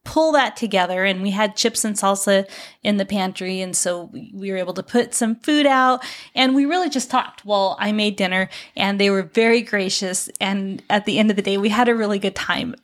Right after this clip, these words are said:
And I think that, um, you know, my encouragement would be to always have chips and salsa in your pantry.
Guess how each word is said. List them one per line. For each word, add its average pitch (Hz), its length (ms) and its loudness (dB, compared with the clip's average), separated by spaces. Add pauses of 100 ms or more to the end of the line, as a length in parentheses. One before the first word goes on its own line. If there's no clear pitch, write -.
And 202 540 0 (160)
I 208 160 -2
think 240 360 0 (440)
that, 190 420 0 (100)
um, 196 380 -6 (640)
you 226 80 2
know, 208 100 2
my 202 160 2
encouragement 208 560 -2
would 202 160 0
be 196 100 2
to - 80 2
always 233 220 4
have 220 200 0
chips - 220 -4
and 196 120 -2
salsa - 360 0
in 208 120 2
your 196 100 -6
pantry. 208 460 2